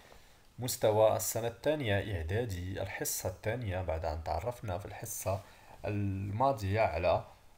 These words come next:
آه، الخاصية الأولى وضعية الانطلاق،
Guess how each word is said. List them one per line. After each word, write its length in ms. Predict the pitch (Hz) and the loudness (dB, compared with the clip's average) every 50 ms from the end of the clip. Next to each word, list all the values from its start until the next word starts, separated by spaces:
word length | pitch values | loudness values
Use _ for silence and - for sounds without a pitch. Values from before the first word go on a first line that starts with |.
| - - - - | -20 -18 -12 -8
آه، 480 | 82 82 - - 50 50 50 - - - 104 - - - | -6 -6 -6 -6 -8 -10 -10 -10 -10 -12 -12 -12 -14 -12
الخاصية 460 | - 110 - - 139 139 - - - 104 | -10 -8 -4 -2 -2 0 0 0 0 0
الأولى 500 | 101 - - 110 113 113 117 113 110 110 - _ - - - - - - | 0 -2 -4 -6 -2 0 0 0 0 -4 -8 _ -20 -20 -20 -20 -10 2
وضعية 400 | - 156 165 - 123 135 147 147 151 - | 4 6 8 10 8 8 6 4 2 0
الانطلاق، 680 | 170 160 151 - 147 131 120 113 117 143 - - - | -2 -2 0 0 2 6 8 8 8 8 6 2 -6